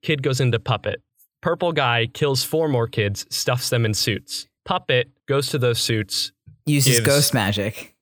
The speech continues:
Speaker 1: Uses ghost magic, puts the kids back into the, the souls of the, back into the suits.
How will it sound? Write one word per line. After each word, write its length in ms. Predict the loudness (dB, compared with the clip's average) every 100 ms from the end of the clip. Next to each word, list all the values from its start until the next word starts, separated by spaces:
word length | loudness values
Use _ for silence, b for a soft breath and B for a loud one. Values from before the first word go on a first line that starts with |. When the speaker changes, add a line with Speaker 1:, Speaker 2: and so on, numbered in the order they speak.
| _
Speaker 1:
Uses 300 | -2 0 0
ghost 260 | 0 0 0
magic, 400 | 0 0 -2 -2
puts 320 | -2 -2 -2
the 180 | 0 -2
kids 400 | 0 0 0 -2
back 280 | -2 0 0
into 180 | 0
the, 160 | 0 -2
the 160 | 0 0
souls 320 | 2 2 2
of 80 | 0
the, 180 | 0 -4 -8 _ _
back 260 | -2 -2 0
into 120 | 0
the 80 | 0
suits. 440 | -2 -6 -8 -12